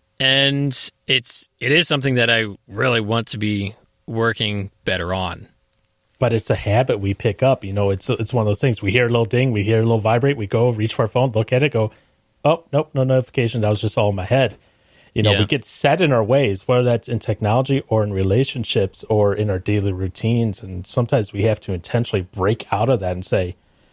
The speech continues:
Speaker 2: "Hey, I haven't seen you in three weeks. Let's go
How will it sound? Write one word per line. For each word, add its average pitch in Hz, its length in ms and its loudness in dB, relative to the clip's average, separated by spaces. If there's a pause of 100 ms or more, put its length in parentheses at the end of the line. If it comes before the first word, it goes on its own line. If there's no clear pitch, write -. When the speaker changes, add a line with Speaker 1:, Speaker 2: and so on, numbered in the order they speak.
(160)
Speaker 2:
"Hey, 165 300 2
I 170 120 2
haven't 190 260 0
seen 190 220 0
you 160 180 2
in 98 160 -2 (100)
three 104 200 -2
weeks. 90 400 -6 (140)
Let's 143 200 2
go 170 640 2